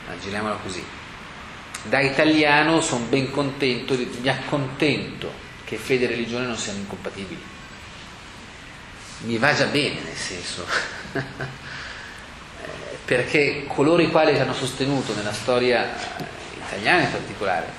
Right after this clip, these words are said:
che in qualche modo ci fosse un attrito tra questi due valori e soprattutto ci fosse un attrito tra le istituzioni che vogliono essere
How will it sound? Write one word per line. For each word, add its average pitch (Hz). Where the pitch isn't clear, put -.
che 131
in 127
qualche 143
modo 143
ci 110
fosse 127
un 107
attrito 147
tra 95
questi 98
due 101
valori 87
e 110
soprattutto 120
ci -
fosse 113
un 117
attrito -
tra 101
le 101
istituzioni 139
che -
vogliono 110
essere 117